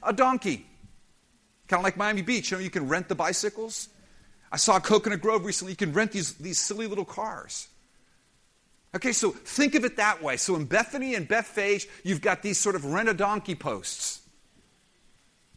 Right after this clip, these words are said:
Guess you drop your money in, it's an honor system. But what's different about this colt? What does the text say? "No one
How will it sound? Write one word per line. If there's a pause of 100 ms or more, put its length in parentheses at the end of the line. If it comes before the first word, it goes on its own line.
(440)
Guess
you
drop
your
money
in,
it's
an
honor
system. (2250)
But
what's
different
about
this
colt? (1200)
What
does
the
text
say? (2250)
"No
one